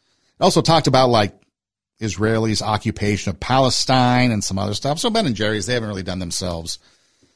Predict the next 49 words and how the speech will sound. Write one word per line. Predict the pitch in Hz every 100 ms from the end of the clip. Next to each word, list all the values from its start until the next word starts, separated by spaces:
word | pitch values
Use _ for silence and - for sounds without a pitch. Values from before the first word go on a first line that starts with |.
| _
a | -
whole | - 127
lot | 104 98
of | 90
good | 95 104 95
in |
the | 90
publicity | - 98 151 - 110
department | 98 95 92
over | 85
the | 85
years, | 90 87 104
but | 87 110
I | 110
guess | 127
people | - 117 113 110
still | - 110 104 - _ _ _ _ _ _ _ _ _ _
eat | 95
their | -
ice | 95 170
cream. | - 80 - - _ _ _ _ _
I | 110
used | 156 254
to | 175
eat | 120
their | 92
ice | 82 80
cream. | 92 117 175 - _ _
I |
like | - 110
their | - 98
chocolate | - 120 107 95
fudge | 117 95
brownie. | 82 101 185 123 - _
Get | 107
a | 87
pint | - 123 139
of | 170
it. | 208 - - - _ _ _ _ _ _ _ _ _ _
But | 78
man, | 76 156 120 -
then | - 151
it |
went | 98
up | 95
to, | -
like, | 101 92 -
six, | - - 143 - -
eight, | 113 131